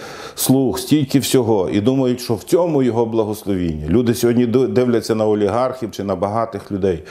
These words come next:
Які автомобілі, які це, от він благословенний такий. Послухайте,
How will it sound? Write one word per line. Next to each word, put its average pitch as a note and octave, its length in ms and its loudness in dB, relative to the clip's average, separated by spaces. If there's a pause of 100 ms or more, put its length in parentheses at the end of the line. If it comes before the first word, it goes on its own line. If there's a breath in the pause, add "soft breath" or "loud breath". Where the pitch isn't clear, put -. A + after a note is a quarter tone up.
(220 loud breath)
Які A2+ 260 2
автомобілі, C3 720 2
які A#2 220 0
це, A#2 180 0
от D3 300 0
він C3 180 2
благословенний G#2+ 840 0
такий. F2 420 -4 (540 loud breath)
Послухайте, G#2+ 680 2